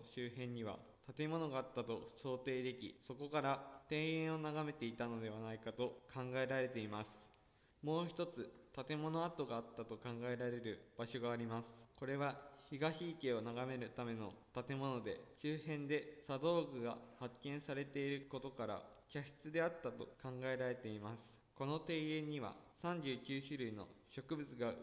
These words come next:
植えられていますが、その中で十一種類の樹木は発掘調査で見つかった花粉や種をもとに植えられています。最後におすすめの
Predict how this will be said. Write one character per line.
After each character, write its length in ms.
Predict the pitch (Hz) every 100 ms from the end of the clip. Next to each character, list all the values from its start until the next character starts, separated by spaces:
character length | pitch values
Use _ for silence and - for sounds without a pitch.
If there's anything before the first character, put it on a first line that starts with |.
| 113
植 80 | 123
え 20 |
ら 140 | 127
れ 100 | 123
て 120 | 123
い 100 | 117
ま 100 | 117
す 160 | 120 117
が、 140 | 101 - - - -
そ 60 |
の 160 | 139 160
中 260 | 160 156
で 160 | 113 95 - -
十 220 | 139 147
一 240 | 160 156 -
種 120 | 165
類 140 | 151
の 160 | 117 107 - -
樹 80 | 120
木 260 | 123 120
は 160 | 123 113 - - -
発 140 | 123 -
掘 200 | 156 156 -
調 140 | 180 165
査 160 | 143
で 240 | 110 95 - 120
見 100 | 123
つ 140 | -
か 100 | 143
っ 60 | 139
た 140 | 147 135 - -
花 140 | - 135
粉 80 | 143 139
や 160 | 147 -
種 260 | - 156 147
を 60 | 120
も 120 | 117
と 140 | 120
に 180 | 107 - -
植 120 | 131
え 40 |
ら 120 | 135 131
れ 100 | 127
て 100 | 127
い 80 | 117
ま 160 | 117
す。 40 | 120 - - - - - - - -
最 220 | 170 170
後 100 | 147
に 200 | 135 117 - -
お 100 | 131
す 160 | 139 151
す 140 | 170
め 120 | 160
の 180 | 160 160